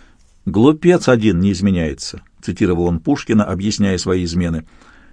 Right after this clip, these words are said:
«Он был в стремительном, одиноком развитии,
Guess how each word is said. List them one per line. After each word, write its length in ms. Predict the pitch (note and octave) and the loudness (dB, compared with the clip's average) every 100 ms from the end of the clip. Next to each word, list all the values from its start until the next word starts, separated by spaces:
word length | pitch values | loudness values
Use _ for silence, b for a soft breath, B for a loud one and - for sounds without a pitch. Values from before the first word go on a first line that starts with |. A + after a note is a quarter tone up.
| b b b _ | b b b _
«Он 200 | - B2+ | 2 4
был 140 | B3+ D#3 | 4 2
в 60 | |
стремительном, 760 | - B2+ C#3+ F#3+ A3 G#3+ F#3 F3 | 0 0 4 6 6 4 4 4
одиноком 460 | C3 C3 E3 E3 C3+ | 2 2 2 2 0
развитии, 640 | C3 G#2 G2 F#2 - F2+ | 0 -2 -4 -6 -12 -14